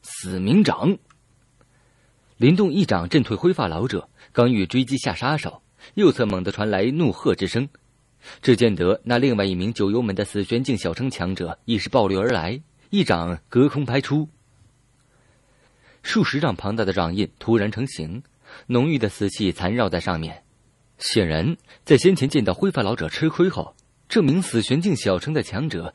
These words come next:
已是收敛了心中的小趣，出手间已是在动用强横武学。林动瞥了一眼那暴掠而来的黑色拳印，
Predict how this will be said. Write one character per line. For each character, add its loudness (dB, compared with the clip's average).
已 -2
是 -4
收 2
敛 4
了 -6
心 -2
中 -4
的 -4
小 -6
趣， -6
出 2
手 -2
间 0
已 0
是 -2
在 2
动 2
用 0
强 -4
横 -2
武 -10
学。 -8
林 2
动 0
瞥 0
了 2
一 -2
眼 -4
那 0
暴 2
掠 0
而 0
来 0
的 -2
黑 -2
色 -6
拳 -4
印， -2